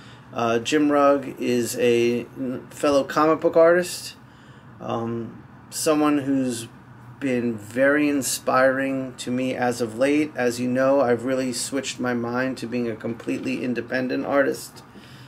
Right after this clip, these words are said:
and I'm, and I'm paying much more attention to those artists that have been successful at that and learning from them. And Jim is one of them.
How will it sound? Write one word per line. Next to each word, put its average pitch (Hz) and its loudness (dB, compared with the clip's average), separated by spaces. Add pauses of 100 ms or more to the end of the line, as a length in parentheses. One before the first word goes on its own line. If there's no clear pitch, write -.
(260)
and 120 -2
I'm, 110 -6
and 110 -6
I'm 107 -6 (120)
paying 127 0
much 120 -2
more 113 -4 (580)
attention 123 -4
to - -12
those 120 2
artists 113 -2
that 110 -4 (180)
have - -14
been 113 -6
successful - -8
at 107 -14
that 107 -8
and 110 -6
learning 110 -4
from 110 -10
them. 110 -8
And 113 -6
Jim 123 0
is 113 -4
one 113 -6
of 110 -6
them. 107 -6